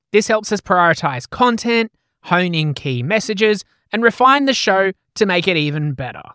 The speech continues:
We also want to understand who the biggest cohorts of our audience are. So I'd love for you to take five or ten minutes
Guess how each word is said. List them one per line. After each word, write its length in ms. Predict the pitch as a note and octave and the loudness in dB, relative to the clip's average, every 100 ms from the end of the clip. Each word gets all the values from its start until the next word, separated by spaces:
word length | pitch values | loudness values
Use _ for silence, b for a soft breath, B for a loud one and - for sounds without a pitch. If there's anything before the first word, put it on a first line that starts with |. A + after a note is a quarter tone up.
| _ | _
We 160 | F#3 F#3 | -2 2
also 280 | B3+ C4 A3+ | 4 4 2
want 160 | F#3+ | 2
to 100 | D3+ | 2
understand 600 | D3+ C#3+ C3+ - C#3+ G3 - _ - | 0 -4 -4 -4 -2 -2 -4 _ -2
who 140 | C4 | 0
the 100 | C#4+ | 0
biggest 280 | B3+ G#3+ G#3+ | -2 0 -2
cohorts 680 | - A3 A3+ G3+ D#3 D#3 - | 0 2 2 2 -2 -4 -6
of 160 | F#3 G3 | -2 2
our 180 | G3 | 4
audience 540 | G#3+ B3 A#3 C3+ - - | 6 4 2 -4 -8 -12
are. 260 | E2+ - - b b b | -10 -12 -16 b b b
So 160 | G3+ | 2
I'd 200 | G#3+ A#3 | 2 2
love 280 | G#3 A#3 C4+ | 2 2 2
for 180 | - B3+ | -4 -8
you 220 | A3 G#3+ | -4 -4
to 60 | G#3 | -4
take 320 | - F3 E3+ | -4 -6 -6
five 340 | - F#3+ G#3 | -4 0 2
or 80 | A3 | 0
ten 300 | A3 A3+ G#3+ | -4 -4 -2
minutes 460 | E3+ B3 - - | -2 -2 -4 -14